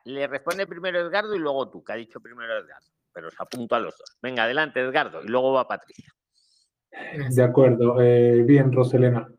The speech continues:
Speaker 2: Eh, comentas que tienes una hija que ya está nacionalizada.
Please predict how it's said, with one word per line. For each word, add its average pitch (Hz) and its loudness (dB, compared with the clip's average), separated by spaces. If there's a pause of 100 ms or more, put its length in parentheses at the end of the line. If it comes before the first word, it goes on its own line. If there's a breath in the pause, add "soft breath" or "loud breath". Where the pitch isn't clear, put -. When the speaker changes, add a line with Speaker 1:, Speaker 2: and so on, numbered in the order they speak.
(800 soft breath)
Speaker 2:
Eh, 135 6
comentas 156 4
que 160 2
tienes 147 6
una 156 6
hija 143 6
que 139 4
ya 127 4
está 127 -2
nacionalizada. 123 2